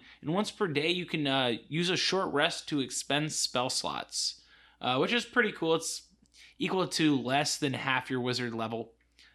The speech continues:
Um, so not a ton of them. You know, if you're a fourth level wizard, you can get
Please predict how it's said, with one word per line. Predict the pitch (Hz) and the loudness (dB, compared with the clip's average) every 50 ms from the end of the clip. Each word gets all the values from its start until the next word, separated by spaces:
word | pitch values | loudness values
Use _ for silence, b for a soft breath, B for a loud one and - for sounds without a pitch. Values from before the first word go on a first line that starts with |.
| b b | b b
Um, | - 123 123 120 120 117 110 110 113 107 _ _ _ _ - | 0 0 2 2 0 -2 -4 -6 -10 -12 _ _ _ _ -10
so | - - 170 165 | -4 0 2 2
not | 175 190 208 208 | 4 6 6 4
a | 185 - | 4 2
ton | - - 160 156 | -2 0 0 0
of | 160 151 | 2 2
them. | 165 165 165 175 190 - _ _ _ _ _ _ b b b b b b b b b b b b b | 2 0 0 -2 -6 -10 _ _ _ _ _ _ b b b b b b b b b b b b b
You | - 135 143 | -2 0 2
know, | 147 143 | 2 2
if | 139 147 | 2 2
you're | 151 147 | 2 0
a | 143 | 2
fourth | - 160 156 135 | 2 2 2 2
level | 151 147 135 131 127 | 2 0 0 0 0
wizard, | 131 131 127 127 135 131 135 | 0 0 0 2 0 0 0
you | 127 | -2
can | - - 131 127 120 | -2 -2 -4 -4 -2
get | 123 120 113 - | -2 -4 -4 -6